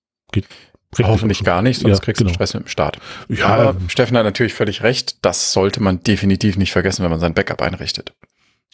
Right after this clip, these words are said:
Speaker 1: Ja, also da gibt ja auch, äh, Shops, die irgendwie die komplette Warenwirtschaft und dadurch auch das Rechnungswesen komplett extern machen. Wo,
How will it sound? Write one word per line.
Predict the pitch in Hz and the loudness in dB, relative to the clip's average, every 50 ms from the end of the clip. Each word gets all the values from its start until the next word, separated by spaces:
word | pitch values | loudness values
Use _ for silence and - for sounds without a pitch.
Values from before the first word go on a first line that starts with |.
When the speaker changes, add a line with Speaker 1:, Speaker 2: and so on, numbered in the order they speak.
| _ | _
Speaker 1:
Ja, | - 101 90 90 92 95 - | -2 0 0 0 -2 -6 -6
also | 104 95 95 107 101 | -4 0 0 2 2
da | - 120 107 107 - - - - - - - - _ _ _ _ _ - | 4 4 4 2 0 -4 -14 -12 -14 -14 -16 -20 _ _ _ _ _ -4
gibt | - 123 135 143 - - | 0 0 0 2 2 2
ja | 131 | 2
auch, | 117 110 117 127 - - | 4 4 2 2 2 2
äh, | 135 120 120 120 113 | 4 4 4 4 4
Shops, | - - 135 - - - - | 2 0 2 2 0 -2 0
die | - 120 113 117 117 117 | 2 4 4 6 6 4
irgendwie | 117 110 113 117 113 123 120 120 120 | 4 2 0 -2 -2 -2 0 0 0
die | 110 | 0
komplette | 104 - 117 117 117 117 107 | 2 2 2 4 4 4 4
Warenwirtschaft | 110 107 107 120 127 - - 131 113 - - | 4 4 4 2 2 4 2 2 2 2 0
und | - 110 107 | -2 0 2
dadurch | 120 101 110 101 - | 2 2 2 0 -2
auch | - | -2
das | - - 110 - - | 0 0 0 0 0
Rechnungswesen | 135 - - 120 - - 107 95 113 | -2 0 2 2 4 4 2 2 2
komplett | - - 98 107 123 127 - - | 2 2 2 2 2 0 0 -6
extern | - - - - - 104 98 | -4 -2 0 2 2 2 2
machen. | 101 98 - 104 98 101 | 2 0 0 -2 -4 -4
Wo, | 110 | -6